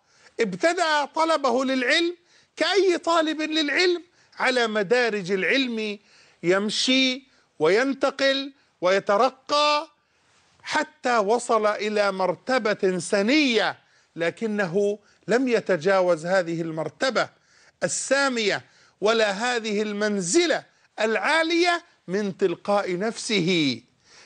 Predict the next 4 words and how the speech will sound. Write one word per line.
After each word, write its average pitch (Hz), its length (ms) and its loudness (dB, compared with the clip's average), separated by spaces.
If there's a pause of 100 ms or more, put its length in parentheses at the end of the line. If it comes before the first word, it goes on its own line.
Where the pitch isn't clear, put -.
(100)
بأن 220 340 0
يبوئها 220 1040 0
غير 247 340 0 (360)
مكانها، 208 920 0